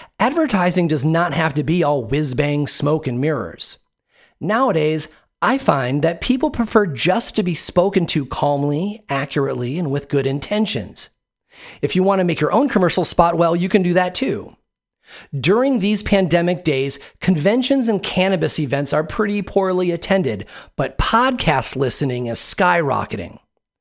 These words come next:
With a commercial on Shaping Fire, you'll reach your customers in the privacy of their headphones right now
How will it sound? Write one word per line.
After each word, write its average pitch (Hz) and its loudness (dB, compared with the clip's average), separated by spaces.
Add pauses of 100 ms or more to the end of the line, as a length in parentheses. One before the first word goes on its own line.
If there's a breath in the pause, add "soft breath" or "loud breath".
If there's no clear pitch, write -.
(460 loud breath)
With 185 2
a 202 2
commercial 240 2
on 262 2
Shaping 196 2
Fire, 156 2
you'll 156 2
reach 196 0
your 196 2
customers 160 0
in 139 -2
the 113 -4
privacy 214 0
of 170 0
their 185 4
headphones 151 0
right 127 -2
now 160 0